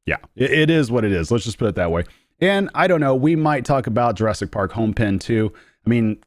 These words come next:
that pin, it kinda is what it is. It looks cool, but I don't know how much there is to break down on that. But you know what? We'll probably squeeze the life out of that next week, and we'll, we'll kinda break it down a little bit then. But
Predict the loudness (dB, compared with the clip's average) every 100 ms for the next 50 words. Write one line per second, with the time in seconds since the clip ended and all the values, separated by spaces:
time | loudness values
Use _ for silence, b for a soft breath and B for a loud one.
0 | _ -6 -4 -2 -2 -2 -2 -4 -2 -2
1 | 0 0 -2 0 0 0 -4 -4 -4 -4
2 | -2 0 0 0 -2 -2 0 0 0 0
3 | -2 0 -2 0 -2 -6 -6 -6 -4 -2
4 | 0 0 0 0 -4 _ -4 0 0 2
5 | 0 -2 -4 b b _ -2 2 0 0
6 | -4 -2 0 0 -2 -4 -2 0 0 -2
7 | -2 0 0 -2 -6 -8 -4 -4 -2 -2
8 | -2 -2 -6 b b _ -2 0 0 -2
9 | -2 -2 -2 -2 -4 -4 -6 -6 -6 -6
10 | -4 -2 -2